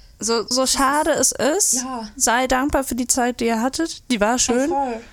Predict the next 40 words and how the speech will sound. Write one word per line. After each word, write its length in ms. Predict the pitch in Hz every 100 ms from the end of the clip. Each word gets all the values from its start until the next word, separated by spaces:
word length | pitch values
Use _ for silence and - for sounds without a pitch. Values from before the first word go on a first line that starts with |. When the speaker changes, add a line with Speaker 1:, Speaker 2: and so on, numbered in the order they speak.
| -
Speaker 1:
So. 320 | - 277 294 330
Speaker 2:
Voll. 340 | 262 196 190 - -
Speaker 1:
Und, 180 | - 220 - -
und 160 | 226 220
die 80 |
war 160 | 196 180
mega 440 | 196 240 294 311
und 120 | 285 240
die 80 |
hat 120 | 226 208
dich 160 | 208
auch 100 | - -
glücklich 380 | 208 208 285 277
gemacht, 500 | 285 269 339 - - _ - - - - -
so 160 | 254
wie 60 | 247
ich 100 | 269
das 220 | 240 233
wahrgenommen 600 | 240 254 262 269 269 277
hab. 160 | 285 294 -
Speaker 2:
Ja, 240 | 226 226
voll. 560 | 220 233 247 220 202 196
Deswegen 260 | 208 240 269
ist 80 |
es 60 | 262
so 60 | 247
schade, 380 | - 262 294 233
dass 180 | 220 233
das 120 | 220
passiert, 520 | 240 226 285 320 -
aber 300 | 208 214 214 - - - - - _ - _ - - -
was 100 | 214
Speaker 1:
Und, 40 | 233
Speaker 2:
soll 60 |
ich 80 | 247
machen? 260 | 240 233 220
Speaker 1:
und, 140 | 196
und 100 | 226
das 200 | 226 226
war's. 420 | 220 269 277 -